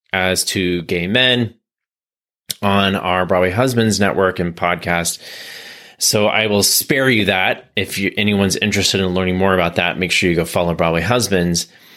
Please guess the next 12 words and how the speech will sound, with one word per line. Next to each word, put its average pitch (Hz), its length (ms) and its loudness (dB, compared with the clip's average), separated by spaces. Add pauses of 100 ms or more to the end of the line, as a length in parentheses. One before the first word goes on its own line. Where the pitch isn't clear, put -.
(380)
But 123 600 -2 (400)
I 117 380 2
knew 120 380 4
that 101 220 2
in 107 160 -2
order 107 340 -2
for 107 380 -2
us 95 420 2
to 92 320 -2
grow 95 260 0
our 92 120 2
family, 98 580 -2